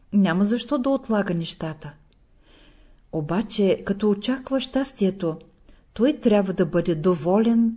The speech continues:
на най-малкото, което му се дава – на зазоряване на щастието. Пълно щастие не може да се придобие изведнъж. За вас е важно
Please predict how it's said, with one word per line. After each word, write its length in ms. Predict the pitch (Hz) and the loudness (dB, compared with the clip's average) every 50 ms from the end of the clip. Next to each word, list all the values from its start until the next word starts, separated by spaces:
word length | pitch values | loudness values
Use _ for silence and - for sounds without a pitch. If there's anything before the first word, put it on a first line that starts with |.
| - - | -4 -6
на 180 | 170 160 156 | -4 -2 -2
най-малкото, 1080 | 156 156 160 180 233 240 247 233 226 226 233 240 233 - - 233 226 226 - 226 226 226 | -2 -2 -2 -2 -2 -2 0 0 0 2 2 0 0 0 -2 -4 -2 2 0 0 0 2
което 380 | - 214 202 202 202 - 202 | 2 2 2 2 2 0 2
му 120 | 196 202 196 | 2 2 2
се 180 | 196 - 190 | 2 0 -2
дава – 380 | 170 190 180 185 175 170 165 165 - - _ _ _ _ _ _ _ - _ - _ - _ - | -2 -2 -4 -4 -4 -6 -8 -8 -12 -18 _ _ _ _ _ _ _ -20 _ -20 _ -18 _ -4
на 360 | 180 175 180 175 170 165 - - - | -2 0 0 0 0 -2 -4 -6 -8
зазоряване 1120 | 196 - 185 208 190 151 170 185 170 160 156 151 156 202 240 214 247 247 240 226 226 220 | -4 2 2 2 2 4 2 0 0 0 -2 0 0 0 2 4 4 6 6 6 6 4
на 180 | 214 214 214 | 4 2 0
щастието. 800 | 214 - - - 170 165 - - - - 160 156 156 - - 147 151 - - _ - _ _ _ _ _ _ - _ _ _ _ _ _ - - - _ _ - _ _ - - - _ - - - - - - - - - - - - - - - _ - | -2 -6 -8 -8 -8 -8 -8 -12 -12 -10 -10 -10 -12 -14 -18 -18 -18 -20 -20 _ -20 _ _ _ _ _ _ -20 _ _ _ _ _ _ -20 -20 -20 _ _ -20 _ _ -20 -20 -20 _ -20 -20 -20 -20 -20 -20 -20 -20 -20 -20 -20 -20 -20 -20 -16 _ 2
Пълно 380 | 214 254 277 311 311 285 269 | 2 4 4 4 2 0 -2
щастие 840 | - - - - - 196 202 214 - - - - 208 196 196 190 190 - | -2 -6 -10 -2 2 2 2 2 0 -6 -4 0 0 2 2 0 0 2
не 160 | 185 202 202 | 4 6 6
може 340 | 190 165 160 180 190 190 170 | 6 4 2 0 -2 -2 -2
да 120 | 165 175 | -2 -2
се 220 | - - 175 - - | -2 -2 -8 -6 -6
придобие 400 | 165 160 151 165 151 139 156 147 | -6 -4 -4 -4 -4 -4 -4 -4
изведнъж. 760 | 147 143 143 147 151 135 139 143 147 135 - - - - _ - - _ _ - _ _ _ - - - - - - - - - | -4 -4 -6 -8 -8 -6 -6 -8 -8 -8 -12 -14 -14 -16 _ -20 -20 _ _ -20 _ _ _ -20 -20 -20 -20 -20 -20 -18 -10 -4
За 240 | 196 190 165 185 175 | -2 0 2 2 2
вас 360 | 175 214 226 220 - - - | 2 0 -2 -4 -6 -4 0
е 100 | 185 185 | 0 0
важно 540 | 160 185 202 233 220 190 185 170 165 165 | 2 2 0 0 0 -2 -4 -4 -4 -4